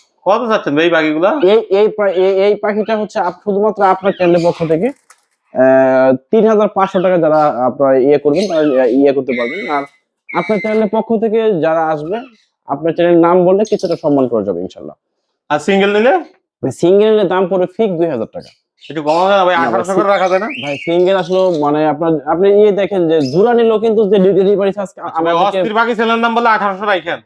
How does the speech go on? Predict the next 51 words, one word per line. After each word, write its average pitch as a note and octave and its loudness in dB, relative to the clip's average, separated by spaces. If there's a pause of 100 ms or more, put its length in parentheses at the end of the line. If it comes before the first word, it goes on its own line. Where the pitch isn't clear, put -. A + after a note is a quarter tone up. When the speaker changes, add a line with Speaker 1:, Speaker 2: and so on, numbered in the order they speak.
(420)
Speaker 2:
যার D#3+ 2
অস্থির F#3+ 2
পাখি A3 2
চ্যানেলের G3+ 2
পক্ষ G3 0
থেকে G#3 0
বললে G3+ 2
আর G#3 0
একশো F#3+ 0
বাড়তি D#3+ 0
দিয়ে F3 2
মাত্র F#3 0 (120)
উনিশশো G3+ 2
টাকা F#3 0
হলে, G3+ 0
উম, D#3 2 (120)
আপনার C3 -4
এই, C3+ 4
এই A#2 -4
সিঙ্গেল D3+ 2
মেল E3 4
ফিমেল F#3 -2
যা D#3+ 2
নেবেন G#3 0 (160)
একই G#3 -6
দাম G3+ -2
পড়বে G3+ -4
উনিশশো F#3+ -2
টাকা। G2+ -12 (140)
Speaker 1:
ভাই, D3+ 0
কোকাটেল A3+ 2
কি A#3+ 2
টেম A#3+ 2
আছে D4 0
নাকি G3+ 0
এখানে? C3+ -4
Speaker 2:
এটা D#3+ 0
হচ্ছে G3+ -2
ভাই G#3+ 2
আপনার, G#3 2
আহ, D3+ 2
ওই C3+ 2
বয়স D3 0 (120)
খুবই F#3 -2
কম, D#3 -8 (520)
বয়স D#3 -2
হচ্ছে F#3 -2
সাত F#3+ -2
থেকে F#3 2
আট E3 2
মাস, B2+ 0